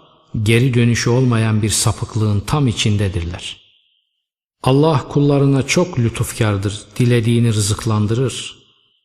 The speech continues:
O'dur en güçlü, O'dur en yüce. Ahiret ekini isteyenin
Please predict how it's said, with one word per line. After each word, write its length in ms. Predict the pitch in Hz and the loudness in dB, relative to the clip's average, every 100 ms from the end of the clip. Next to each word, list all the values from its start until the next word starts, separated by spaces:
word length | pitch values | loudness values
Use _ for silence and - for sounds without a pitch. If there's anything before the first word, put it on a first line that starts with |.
| _ | _
O'dur 400 | 139 151 127 101 | -2 0 2 0
en 220 | 104 104 98 | 0 0 0
güçlü, 460 | 95 - 104 101 - - _ _ - | -2 -4 -6 -8 -10 -20 _ _ -2
O'dur 360 | 147 127 113 - | 0 0 -2 0
en 180 | 117 110 | 0 2
yüce. 380 | 101 95 101 - _ _ _ _ _ _ _ _ _ _ _ _ _ | 0 -4 -8 -12 _ _ _ _ _ _ _ _ _ _ _ _ _
Ahiret 540 | 120 120 120 165 170 139 | 2 4 4 4 2 -2
ekini 340 | - 143 139 | 0 2 2
isteyenin 960 | 131 - - 127 127 147 196 202 - | 2 0 2 2 4 4 2 0 -6